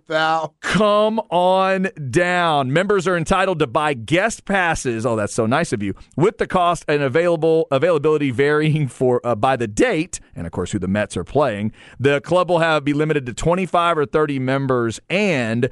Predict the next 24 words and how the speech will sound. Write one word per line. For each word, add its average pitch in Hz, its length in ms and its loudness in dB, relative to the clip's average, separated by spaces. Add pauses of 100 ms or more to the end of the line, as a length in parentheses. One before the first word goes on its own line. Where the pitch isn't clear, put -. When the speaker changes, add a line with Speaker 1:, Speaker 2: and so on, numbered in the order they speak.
(200)
Speaker 2:
the 135 80 2
club 156 340 0
is 127 380 0 (160)
climate 143 400 0
controlled, 156 520 0 (200)
includes 120 320 0
a 110 40 -4
private 101 380 -2
bar 151 420 2 (220)
with 120 240 -2
field 208 260 2
views, 180 380 -2
lounge 180 340 0
seats, 160 340 -2
flat 180 300 0
screen 175 300 -2
T 147 220 -2
Vs, 131 420 0
in-seat 247 580 -2
storage, 156 560 0
and 135 220 -2
personal 117 720 -2
beverage 123 480 -2
coolers. 87 420 -6